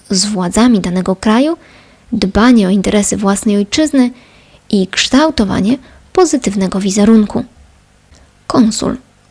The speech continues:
pomaga rodakom przebywającym w danym kraju. Do jego zadań należy umożliwianie głosowania w wyborach obywatelom polskim przebywającym za granicą i udzielanie rodakom pomocy prawnej. Organizacją międzynarodową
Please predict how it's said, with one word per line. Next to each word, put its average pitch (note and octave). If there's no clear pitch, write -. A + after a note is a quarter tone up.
pomaga D4
rodakom A3+
przebywającym A3
w F#3+
danym G3
kraju. G3+
Do A3
jego G3+
zadań A#3
należy G3
umożliwianie G#3
głosowania G3+
w F#3
wyborach G3
obywatelom C#4+
polskim C#4
przebywającym G3+
za G3+
granicą C4
i E4+
udzielanie A#3+
rodakom G#3
pomocy G3
prawnej. G3
Organizacją A3
międzynarodową G3+